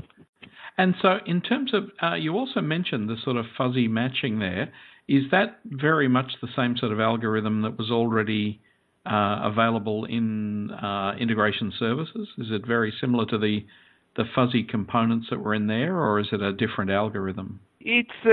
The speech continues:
Speaker 2: it's very similar. Uh, the big difference between the, the fuzzy grouping in S S I S and our matching is that, uh, our matching, uh, we call it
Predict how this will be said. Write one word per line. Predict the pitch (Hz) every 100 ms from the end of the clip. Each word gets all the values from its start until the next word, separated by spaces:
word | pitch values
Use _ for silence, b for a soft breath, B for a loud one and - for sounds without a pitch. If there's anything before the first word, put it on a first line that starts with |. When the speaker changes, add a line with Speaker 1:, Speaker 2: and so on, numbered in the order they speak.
| 208
Speaker 2:
it's | 196 - 156
very | 196 226 -
similar. | 202 180 143 156 226 - _ 147
Uh, | 139 139
the | 131 127
big | 123 247 202
difference | 214 - 214 -
between | 143 - 156 170 175
the, | 156 143 131 131 120
the | 117 -
fuzzy | 156 165
grouping | 135 139 165 165 147
in | 131 127
S | 143
S | 151 -
I | 131 143
S | 151
and | 127 117
our | 147 156
matching | 139 131 - 131 127
is | 113 110
that, | 110 -
uh, | 113 110 -
our | 156 208
matching, | 170 165 - 160 135
uh, | 123 117
we | 156
call | - 143
it | 139